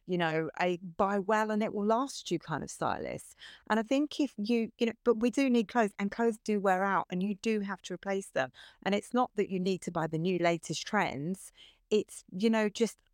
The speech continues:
I just believe that if you buy well, it will last you year after year. And I've got some things in my wardrobe, you know, that have been there for sort of, like, ten to fifteen, twenty years. I wish I still fit into <laughs> the things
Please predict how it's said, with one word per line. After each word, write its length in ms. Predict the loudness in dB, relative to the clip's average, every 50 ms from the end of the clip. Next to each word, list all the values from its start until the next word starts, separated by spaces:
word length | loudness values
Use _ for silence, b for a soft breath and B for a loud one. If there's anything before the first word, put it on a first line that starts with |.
| _ -6
I 180 | 0 2 2 2
just 280 | 2 0 -6 -4 -2
believe 300 | -2 2 2 2 0 0
that 120 | -4 -6 -6
if 140 | -6 -4 -4
you 60 | -2
buy 200 | 0 2 2 2
well, 300 | 2 2 2 2 2 2 2
it 160 | 0 -2 -2 0
will 180 | 2 2 2 4
last 360 | 2 2 2 0 -4 -8 -6
you 80 | -2
year 220 | 0 2 2 2 2
after 260 | -2 -4 -6 -8 -4
year. 140 | -2 -2 0
And 100 | 2 0
I've 120 | 0 0
got 140 | -2 -8 -6
some 180 | -4 -4 -4 -2
things 260 | -2 -2 -2 -2 -2
in 80 | -4 -2
my 120 | -2 -4
wardrobe, 480 | -4 -2 -2 -4 -2 -2 -2 -2 -2 -2 _ _ _ _ _ _ -2
you 100 | 0 0
know, 220 | 0 0 -2 -4 -8 _ _ _ _ _ _ _ _ _ _ _ _ -2
that 140 | -2 -2
have 140 | -2 -2 0
been 180 | 0 0 2 0
there 140 | -2 -4 -4
for 100 | -6 -6
sort 180 | -4 -4 -4 -2
of, 80 | 0
like, 180 | -2 -2 -2 -4 _ _ _ -10
ten 240 | -4 -2 -2 -2 -2
to 120 | -4 -8
fifteen, 520 | -6 -4 -4 -4 -2 0 -2 0 0 -2
twenty 420 | -4 -2 -2 -2 0 0 -2 -2 -2
years. 280 | 0 2 2 2 2 2
I 140 | 2 0 0 2
wish 280 | 2 2 2 2 0
I 20 | -4
still 200 | -4 -2 -2 -4
fit 280 | -2 -2 -2 -2 0 0
into 200 | -2 -6 -6 -8
<laughs> 40 | -8
the 160 | -6 -6 -6
things 380 | -6 -4 -2 -2 0 0 0